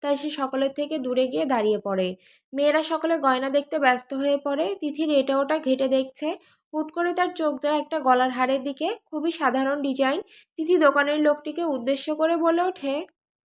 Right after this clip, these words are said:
"ভাইয়া, প্লিজ এটা একটু বের করে দিন।" তিথির কথায় লোকটি গলার হারটি বের করে দেয়। তিথি খুশিতে গদগদ হয়ে সেটা গলায় ধরে আয়নায় তাকে দেখতে থাকে। বেশ মানিয়েছে তাকে, তবে পেছনের চেইনটা কিছুতেই লাগাতে পারছে না সে। বিরক্ত হয়ে চোখ মুখ কুঁচকে নিচ্ছে,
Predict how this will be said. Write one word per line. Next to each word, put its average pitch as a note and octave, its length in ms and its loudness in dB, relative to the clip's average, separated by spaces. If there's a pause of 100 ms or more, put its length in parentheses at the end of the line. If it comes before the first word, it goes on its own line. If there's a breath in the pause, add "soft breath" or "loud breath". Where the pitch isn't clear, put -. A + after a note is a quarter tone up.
(160)
"ভাইয়া, D4 240 6
প্লিজ E4+ 320 4
এটা C#4+ 160 6
একটু D4 180 -2
বের C4+ 240 4
করে D4 200 4
দিন।" D4 180 0 (120)
তিথির D#4 300 -2
কথায় E4 240 2
লোকটি D#4+ 260 2
গলার C4+ 320 6
হারটি C#4 280 0
বের C4 220 4
করে C4+ 220 4
দেয়। C#4+ 200 2
তিথি D#4+ 220 -2
খুশিতে D#4+ 400 -2
গদগদ C#4 400 4
হয়ে D#4 260 4
সেটা D4+ 240 0
গলায় B3+ 340 4
ধরে C#4 220 0 (160)
আয়নায় C4 380 -2
তাকে C#4 240 -4
দেখতে B3 300 -2
থাকে। C#4 320 -4 (800)
বেশ D4+ 320 4
মানিয়েছে D4 480 4
তাকে, D#4+ 260 0
তবে E4+ 260 2
পেছনের D4+ 440 -2
চেইনটা E4+ 360 0
কিছুতেই D#4+ 400 0
লাগাতে C4+ 380 4
পারছে C#4+ 340 -2
না D4+ 120 0
সে। D#4+ 220 -2
বিরক্ত C4+ 380 0
হয়ে D4+ 160 2
চোখ D4+ 280 -4
মুখ D4+ 160 -6
কুঁচকে C4+ 360 -4
নিচ্ছে, D4 300 -6